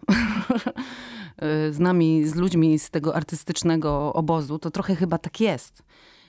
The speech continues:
że my w ogóle, e, nie operujemy w takich, wiesz, e, jeśli chodzi o twórczość, w takich jakichś okresach czasowych.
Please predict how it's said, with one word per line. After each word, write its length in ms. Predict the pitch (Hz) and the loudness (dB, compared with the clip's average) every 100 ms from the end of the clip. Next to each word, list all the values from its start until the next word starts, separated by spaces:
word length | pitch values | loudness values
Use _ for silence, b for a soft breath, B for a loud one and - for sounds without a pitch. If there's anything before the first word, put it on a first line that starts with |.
| b | b
że 180 | 139 156 | 2 4
my 200 | 170 185 | 4 2
w 60 | |
ogóle, 380 | 180 185 196 190 | 0 2 2 4
e, 160 | 185 185 - 170 165 165 165 | 2 0 0 2 4 4 6
nie 300 | 175 196 196 | 6 4 2
operujemy 760 | - 190 190 240 226 156 135 - | 0 0 2 4 4 2 0 -6
w 100 | - | -6
takich, 500 | 160 - 160 - 156 156 | -4 -2 -4 -4 -6 -2
wiesz, 440 | 160 156 - - 160 | 2 2 0 -2 0
e, 100 | 165 | 2
jeśli 160 | 151 | 2
chodzi 180 | 180 160 | 2 0
o 40 | |
twórczość, 560 | - - 208 - 151 - | -2 -2 -2 0 -2 -2
w 40 | |
takich 280 | - - 160 | -6 -6 -4
jakichś 260 | 160 165 165 | -4 -2 -2
okresach 420 | - 220 - 151 | 0 0 0 -2
czasowych. 600 | 165 156 156 131 123 | -2 0 -2 -2 -6